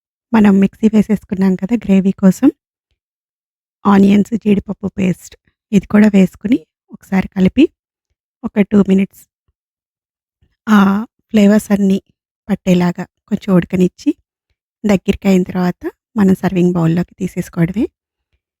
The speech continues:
దీనికి చపాతీ చాలా చాలా బాగుంటుంది. అలాగే పులావ్స్, వెజ్ పులావ్, పన్నీర్ రైస్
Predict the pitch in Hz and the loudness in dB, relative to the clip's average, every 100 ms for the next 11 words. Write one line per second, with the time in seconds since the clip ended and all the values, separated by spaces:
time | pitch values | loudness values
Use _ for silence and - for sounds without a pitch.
0 | _ _ 262 214 190 190 196 196 - 208 | _ _ -2 0 0 0 -2 -4 -8 -10
1 | - 208 - 226 - 202 196 - 196 190 | -4 -4 -2 -4 -2 -2 0 0 0 2
2 | 185 185 180 190 185 190 269 - 196 185 | 2 0 -2 -2 0 0 -2 -6 -2 0
3 | 180 185 - 185 185 180 185 - 185 180 | 0 0 0 2 2 2 0 -2 -6 -6
4 | - _ _ _ _ _ - 196 - - | -8 _ _ _ _ _ -2 -2 -2 -2
5 | 190 180 180 175 190 190 190 185 185 180 | 0 2 0 -2 -2 0 2 0 -4 -6
6 | 185 | -6